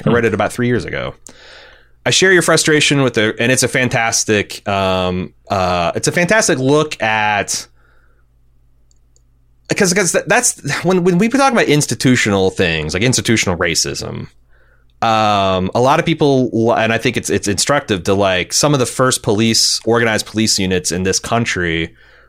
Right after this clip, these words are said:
Speaker 1: were revolved around, um, enforcing slave laws and capturing escaped slaves.
Speaker 2: Hmm.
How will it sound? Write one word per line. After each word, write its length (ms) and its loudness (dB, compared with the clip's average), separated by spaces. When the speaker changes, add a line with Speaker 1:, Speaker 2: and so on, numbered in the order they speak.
Speaker 1:
were 340 4
revolved 480 0
around, 800 0
um, 800 -2
enforcing 640 2
slave 420 2
laws 720 2
and 640 0
capturing 680 0
escaped 420 -2
slaves. 640 -4
Speaker 2:
Hmm. 140 -2